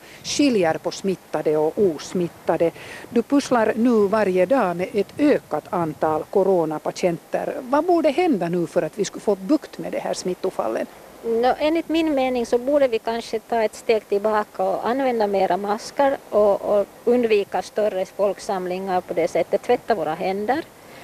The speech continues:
Speaker 2: komma ihåg, eh, hand Desinfektionen och sånt här, att vi borde gå ett steg tillbaka med det och sen försöka se till att om det lugnar ner sig.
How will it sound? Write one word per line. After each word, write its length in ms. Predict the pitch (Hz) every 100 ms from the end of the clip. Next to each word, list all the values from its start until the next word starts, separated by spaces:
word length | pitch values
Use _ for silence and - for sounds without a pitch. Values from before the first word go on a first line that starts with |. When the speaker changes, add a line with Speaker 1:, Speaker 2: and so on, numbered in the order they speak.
| -
Speaker 2:
komma 280 | - 208 208
ihåg, 360 | 202 220 208 190 - -
eh, 680 | 180 156 - - - - 190
hand 360 | 202 196 196 175 - - - -
Desinfektionen 960 | 202 233 226 254 - 277 262 254 262 262
och 120 | -
sånt 180 | - 180
här, 260 | 202 190 208 202
att 80 | -
vi 120 | 220
borde 240 | 220 247
gå 180 | 277 311
ett 180 | 269 262
steg 320 | - 214 202
tillbaka 540 | 214 196 180 175 - 180
med 160 | 185
det 140 | 180 185 - - - - -
och 120 | -
sen 240 | - 208 196
försöka 440 | 190 180 190 175
se 180 | - 180
till 260 | - 185 180
att 220 | 170 -
om 200 | - 208
det 80 | 185
lugnar 320 | 180 175 170
ner 220 | 175 160 190
sig. 280 | - 226